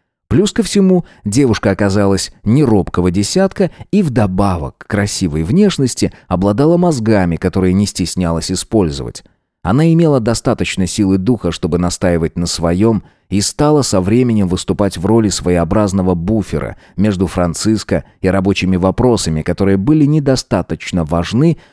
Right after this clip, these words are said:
чтобы он тратил на них свое время. Ну и, конечно же, страстный темперамент, который она проявляла с ним в постели, был весьма приятным дополнением.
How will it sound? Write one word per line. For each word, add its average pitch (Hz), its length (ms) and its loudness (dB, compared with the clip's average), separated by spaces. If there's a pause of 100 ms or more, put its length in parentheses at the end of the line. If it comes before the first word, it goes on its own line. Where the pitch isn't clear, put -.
чтобы 190 320 0
он 110 160 2
тратил 95 360 0
на 85 140 0
них 80 180 -2
свое 73 320 -4
время. 65 420 -10 (440)
Ну 180 180 4
и, 202 60 4
конечно 180 520 2
же, 117 140 0
страстный 117 640 -2
темперамент, 101 840 0 (200)
который 127 360 0
она 117 160 2
проявляла 107 560 0
с - 140 -6
ним 101 240 2
в - 120 -16
постели, 87 680 0
был 165 220 2
весьма 110 500 0
приятным 78 640 -2 (180)
дополнением. 78 920 -4